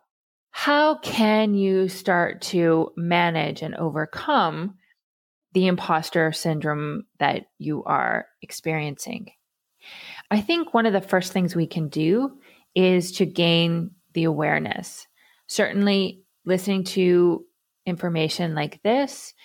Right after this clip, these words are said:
makes you aware of how normal it is. It's how our brain's functioning. It's what we've picked up as we've grown up. And allowing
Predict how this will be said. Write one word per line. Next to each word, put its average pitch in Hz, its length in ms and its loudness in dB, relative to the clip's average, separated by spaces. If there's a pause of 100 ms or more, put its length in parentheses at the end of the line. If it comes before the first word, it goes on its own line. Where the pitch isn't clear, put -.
(160)
makes 226 240 -2
you - 120 0
aware 208 840 2 (340)
of 175 300 2
how 180 280 0
normal 175 420 2
it 151 160 0
is. 143 360 -2 (140)
It's 175 140 -6
how 175 220 4
our 170 120 4
brain's 156 400 0
functioning. 160 600 -8 (140)
It's 175 180 -6
what - 180 0
we've 160 240 -2
picked - 300 -6
up 160 180 0
as 151 160 -6
we've 156 220 -4
grown 147 280 -4
up. 147 340 -2 (1120)
And 185 480 2 (280)
allowing 226 840 0